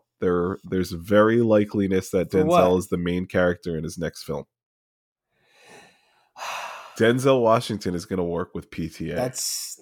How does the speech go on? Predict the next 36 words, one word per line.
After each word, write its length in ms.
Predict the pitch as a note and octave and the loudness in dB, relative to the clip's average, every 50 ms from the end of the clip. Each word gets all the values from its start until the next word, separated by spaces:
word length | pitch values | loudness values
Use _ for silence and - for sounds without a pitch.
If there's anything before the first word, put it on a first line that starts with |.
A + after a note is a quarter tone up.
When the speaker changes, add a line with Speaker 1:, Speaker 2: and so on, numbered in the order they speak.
| - - | -12 -6
Speaker 2:
that's, 560 | - C#3+ C#3+ C#3 - - - - - - - - _ _ _ _ _ _ _ _ _ _ _ _ _ | -4 -4 -4 -4 -6 -8 -8 -8 -10 -12 -16 -20 _ _ _ _ _ _ _ _ _ _ _ _ _
he's, 160 | - D3+ C#3+ | -6 -4 -4
Speaker 1:
That's 160 | C#3+ - - | -2 -2 -2
Speaker 2:
I 40 | - | 0
mean, 120 | E3 E3 | 2 4
Speaker 1:
wild. 140 | E3 E3+ E3 | 6 6 6
Speaker 2:
he's 60 | E3+ | 6
already 200 | F3 F3 F3+ F3+ | 6 6 6 6
worked, 220 | E3+ D#3+ F3 F3+ D#3+ | 6 4 4 2 4
he's 160 | F3 F#3+ F3 | 4 4 6
already 240 | F3+ F#3+ G3 F3+ E3+ | 8 8 8 8 8
worked 180 | D#3+ E3 D#3 | 6 4 2
with 100 | D3 D#3+ | 0 0
Daniel 200 | C#3 D3+ D3+ D#3 C#3+ | 2 2 2 2 2
Day-Lewis, 500 | C#3 C#3 C3+ C3+ D#3+ D#3+ C#3 A#2+ A2 - | 2 0 2 2 2 2 2 0 -2 -4
so. 200 | - - B2+ A#2+ | -4 -2 2 4
Speaker 1:
I 80 | A#2 A#2+ | 6 6
know, 160 | B2+ C#3 A#2+ | 6 6 4
I'm, 120 | G#2+ G#2 - | 4 2 2
I'm 180 | G#2+ A2 A2 G#2+ | 2 2 2 2
say-, 240 | - - C#3 C3+ - | 0 0 0 0 0
I'm 80 | B2 A2+ | -2 -2
just 180 | A#2+ B2+ - | -2 -2 0
saying 180 | - C#3 D3 C#3+ | 2 4 4 4
that's, 220 | A#2+ G#2 - - - | 4 2 0 0 0
that's, 420 | - A2 G#2+ - - - - - _ _ _ _ _ _ _ - | 2 2 2 0 -4 -12 -12 -14 _ _ _ _ _ _ _ -2
that's 320 | - G2+ A#2 - - - G2 E2 - | 0 0 0 0 -4 -8 -12 -12 -10
nuts. 760 | F2 F2 F2+ F#2 G#2+ A#2 - - - - - - - - - _ _ _ _ _ _ _ - | -8 -4 0 2 2 2 2 -2 -6 -12 -12 -12 -12 -14 -16 _ _ _ _ _ _ _ -8
Speaker 2:
I 100 | D#3 D#3+ | -6 -4
mean, 100 | E3+ E3+ | -2 0
that's 200 | F3+ F#3 F3+ G3 | 0 0 2 2
like, 260 | G#3 F#3+ F3+ - - | 2 2 2 0 -4
Speaker 1:
I 60 | - | -6
Speaker 2:
you 60 | F#3 F3+ | -4 -2
Speaker 1:
don't 20 | |
Speaker 2:
know, 120 | F3 E3 | 0 0